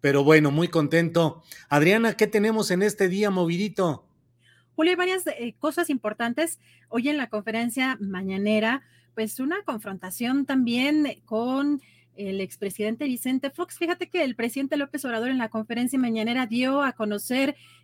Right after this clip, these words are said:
Speaker 2: que cuando el expresidente Enrique Peña Nieto estaba por terminar, eh, cofepris le dio sesenta y tres permisos para, eh, pues, por este tema de la cannabis a empresas ligadas al expresidente Vicente Fox. Vamos a escuchar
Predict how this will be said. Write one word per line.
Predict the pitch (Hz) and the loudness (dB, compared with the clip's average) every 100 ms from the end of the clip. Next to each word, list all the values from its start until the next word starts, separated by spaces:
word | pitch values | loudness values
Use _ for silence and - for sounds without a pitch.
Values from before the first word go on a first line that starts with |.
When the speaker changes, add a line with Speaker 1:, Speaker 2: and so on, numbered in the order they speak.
| _ | _
Speaker 2:
que | 247 269 269 | -2 0 0
cuando | 233 214 208 202 196 196 | -2 -2 -2 -2 -2 -2
el | 190 196 | -2 -4
expresidente | 190 - 208 214 202 | -8 -10 -6 -4 -2
Enrique | 254 254 226 | -2 -2 -6
Peña | 247 254 | -4 0
Nieto | 254 254 196 | 0 0 -4
estaba | - 185 214 | -10 -8 -6
por | - 240 240 | -2 -2 -2
terminar, | 247 240 247 254 226 220 _ _ - _ _ _ | -2 0 2 2 0 -2 _ _ -20 _ _ _
eh, | 202 | -8
cofepris | - 220 214 - 330 392 | -2 -2 -2 0 2 2
le | 233 | -2
dio | 214 240 | -2 -2
sesenta | 262 254 214 190 | -2 -2 -2 -4
y | |
tres | 180 220 | -6 -6
permisos | - 220 214 214 226 214 - _ _ _ _ - | -4 -2 0 0 -2 -2 -8 _ _ _ _ -4
para, | 202 208 214 214 208 190 185 180 - _ _ | 0 2 4 4 2 2 0 -2 -6 _ _
eh, | - 185 180 180 180 180 180 - _ _ - | -10 -6 -4 -4 -4 -4 -6 -8 _ _ -8
pues, | 233 | -8
por | - 254 | -2 -2
este | 269 | -2
tema | 302 277 277 | 0 0 0
de | |
la | 233 202 | 0 -2
cannabis | 202 202 240 269 269 - | -2 -2 0 -2 -4 -8
a | 202 | -8
empresas | 208 247 311 254 269 | -4 -2 -2 -2 -6
ligadas | 190 180 190 202 214 220 | -6 -6 -4 -4 -4 -6
al | 196 202 208 208 - | -8 -4 -4 -4 -6
expresidente | 190 - - 196 208 196 196 | -14 -12 -10 -6 -2 -2 0
Vicente | 214 208 214 247 | -2 0 -2 0
Fox. | 320 330 | 0 2
Vamos | 320 311 | 0 0
a | |
escuchar | 269 233 - 247 | -4 -6 -2 -2